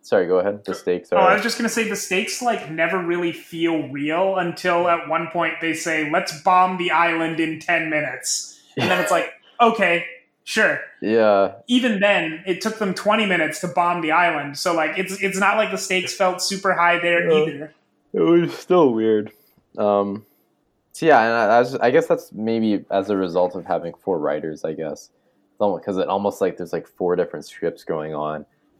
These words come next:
Speaker 2: Mm-hmm.
Speaker 1: uh, or whatever. But yeah, the story, like, I just didn't care enough about, like, the main villain's plot line.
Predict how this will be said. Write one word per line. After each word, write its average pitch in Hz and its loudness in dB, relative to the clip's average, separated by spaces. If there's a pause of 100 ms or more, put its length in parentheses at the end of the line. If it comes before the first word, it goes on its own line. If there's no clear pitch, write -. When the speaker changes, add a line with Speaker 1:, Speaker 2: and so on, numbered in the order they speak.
(340)
Speaker 2:
Mm-hmm. 170 -6
Speaker 1:
uh, 73 0
or - -2
whatever. 82 0
But 80 -8 (1120)
yeah, 95 2
the 87 -4
story, 107 2
like, 92 0
I 104 0
just 113 -8
didn't 131 0
care 87 2
enough 90 -2
about, 85 0
like, 80 -4
the 80 -8
main 80 -6
villain's 80 -2
plot 76 -2
line. 80 -4